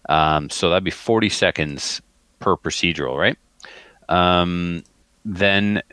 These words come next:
the other way you could have got a procedural on that stage, which I did, was when I got to the end, so there's five targets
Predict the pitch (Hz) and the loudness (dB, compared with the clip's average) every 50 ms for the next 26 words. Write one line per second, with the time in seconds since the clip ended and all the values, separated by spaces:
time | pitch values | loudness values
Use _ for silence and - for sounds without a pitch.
0 | _ _ 101 98 90 92 98 104 107 107 101 98 98 98 - - 104 95 87 92 | _ _ -2 2 2 4 4 4 4 4 4 4 2 2 2 2 2 2 4 4
1 | 90 87 82 - - - 87 87 90 92 87 85 82 80 78 69 - - 85 80 | 2 2 0 -4 -4 -4 -2 0 2 2 2 2 0 -2 -4 -4 -4 -2 -2 0
2 | 82 87 - - _ 85 85 - 90 87 104 151 143 95 104 156 165 _ _ _ | 0 0 -2 -4 _ -6 -2 0 0 0 2 2 2 2 0 -2 -4 _ _ _
3 | - _ _ _ - 92 92 92 92 90 90 82 - - 101 101 104 104 110 120 | -20 _ _ _ 0 2 4 4 4 4 2 0 -2 -2 0 0 0 0 0 0
4 | 127 - - - 139 127 123 117 - _ _ - 101 92 85 87 98 - - 101 | 0 -2 -4 -4 0 0 0 0 -2 _ _ -2 0 0 0 -2 -4 -2 0 2
5 | 85 87 87 85 78 - _ _ _ _ _ _ _ 87 104 101 95 90 82 - | 2 2 2 0 -4 -8 _ _ _ _ _ _ _ -4 0 2 2 2 0 -2
6 | - - 104 101 98 - - 95 85 80 82 80 - - - | 0 2 2 2 0 2 2 2 2 2 0 -2 -4 -10 -10